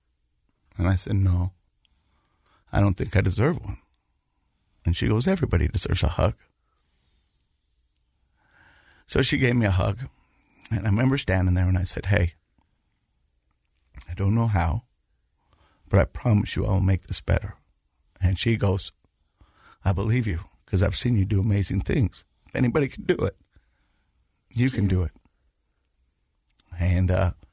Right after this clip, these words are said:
I walked into my house. I sat on my couch and, uh,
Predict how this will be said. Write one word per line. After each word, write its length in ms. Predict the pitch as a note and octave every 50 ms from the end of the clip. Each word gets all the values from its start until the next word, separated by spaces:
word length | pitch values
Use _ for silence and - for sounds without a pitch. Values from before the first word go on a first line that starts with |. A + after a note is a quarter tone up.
| _ _ _ _ _ _ _ - - - _ -
I 60 | -
walked 300 | - - G2 G2 F#2+ -
into 160 | A2+ A2+ A#2
my 120 | G#2+ G2+ F#2+
house. 440 | F2+ F2 G2 G2 G2+ A#2+ - - - - - _ _ _ _ _ _ _ _ _ _ _ _ _ _ _ -
I 40 |
sat 240 | - - - F2+ G2
on 80 | G2+ G#2
my 100 | G2+ F#2
couch 500 | - - F2+ D#2 F2+ G2+ - - - - _ _ _ _ _ _ _ _ - -
and, 520 | - D#2+ D#2 C2+ - - - D2+ D#2 A1 G1+
uh, 200 | - D#2+ C#2+ D2